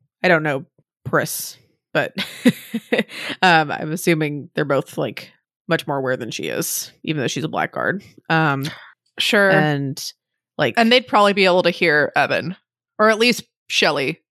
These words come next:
Speaker 2: would
Speaker 1: At
Speaker 2: probably
Speaker 1: least
Speaker 2: be able to
Speaker 1: Shelley.
Speaker 2: hear Evan, maybe.
Speaker 1: Yeah, I would think. Um,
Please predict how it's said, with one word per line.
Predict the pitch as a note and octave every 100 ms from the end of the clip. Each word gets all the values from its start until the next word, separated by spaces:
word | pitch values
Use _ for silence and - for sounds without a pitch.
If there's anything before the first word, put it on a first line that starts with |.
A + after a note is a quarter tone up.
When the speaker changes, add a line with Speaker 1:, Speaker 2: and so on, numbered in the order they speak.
| _ _ -
Speaker 2:
would | D#3
Speaker 1:
At |
Speaker 2:
probably | E3 F#3+
Speaker 1:
least | F3+
Speaker 2:
be | F#3
able | B2
to | F3
Speaker 1:
Shelley. |
Speaker 2:
hear | F3+
Evan, | F2+ A2 C#3 F#3+ G3
maybe. | - D3 C#3+
Speaker 1:
Yeah, | D3+ G#2 A#2 E3 _ _ _ -
I | F#3+
would | F#3 D3+
think. | C#3 B2+ - - -
Um, | E3 D#3 C#3+